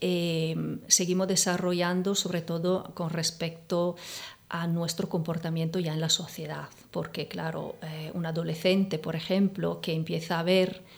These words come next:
eh, un preadolescente, que antes no se daba cuenta, luego empieza a ver cómo le miran, cómo le hablan, entonces desarrolla pensamientos hacia uno mismo. Soy fea, soy guapa, gusto, no gusto, soy tímido, no lo soy,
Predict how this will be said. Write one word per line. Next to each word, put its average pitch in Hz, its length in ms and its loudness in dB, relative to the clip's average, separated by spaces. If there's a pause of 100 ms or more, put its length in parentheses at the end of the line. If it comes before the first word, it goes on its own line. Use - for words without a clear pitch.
(440)
eh, 156 480 -2
un 156 760 -6
preadolescente, 151 920 0 (160)
que 165 100 -6
antes 156 260 -4
no 160 100 2
se 180 120 4
daba 165 240 -2
cuenta, 190 320 2
luego 151 200 2
empieza 156 300 -4
a - 20 -4
ver 156 160 -4
cómo 156 240 -4
le 147 100 -6
miran, 190 440 2
cómo 165 200 -2
le 170 140 -6
hablan, 185 600 4 (320)
entonces 202 320 0
desarrolla 180 760 2 (260)
pensamientos 180 1200 2
hacia 170 420 -2
uno 160 220 0
mismo. 151 320 -4
Soy 165 180 -4
fea, 190 480 0
soy - 180 0
guapa, 180 520 0
gusto, 180 460 2
no 165 120 0
gusto, 180 440 2
soy 156 220 -2
tímido, 185 460 2
no 160 140 0
lo 160 100 -6
soy, 180 400 4